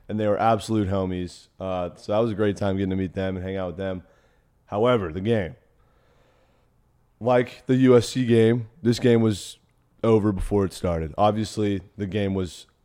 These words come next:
unbelievable, but when the Frogs went to plus chicky, I turned to my boy Javon, and he was firm on this game being the Frogs all the way. Like, all week, he was like, "Stay confident.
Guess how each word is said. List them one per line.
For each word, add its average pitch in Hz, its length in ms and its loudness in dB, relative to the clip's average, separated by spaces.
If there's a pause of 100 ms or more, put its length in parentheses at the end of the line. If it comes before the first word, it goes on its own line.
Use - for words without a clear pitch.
(120)
unbelievable, 95 800 -2 (160)
but 95 400 2 (220)
when 107 220 0
the 95 80 -6
Frogs 120 500 2
went 120 180 0
to 107 80 -6
plus 110 360 0
chicky, 92 540 -6 (340)
I 101 140 -2
turned 120 300 0
to 117 40 2
my 113 120 4
boy 104 300 2
Javon, 98 600 2 (720)
and 101 520 0 (240)
he 113 240 -2
was 139 360 0 (880)
firm 131 560 4
on 110 160 4
this 117 140 0
game 110 460 2 (280)
being 110 240 0
the 104 60 -2
Frogs 101 640 2 (260)
all 110 240 8
the 107 80 2
way. 90 280 2 (180)
Like, 95 220 -4 (100)
all 127 260 6
week, 117 280 2
he - 80 -10
was 87 100 -8
like, 90 160 -8
"Stay 107 240 -2
confident. 95 540 -2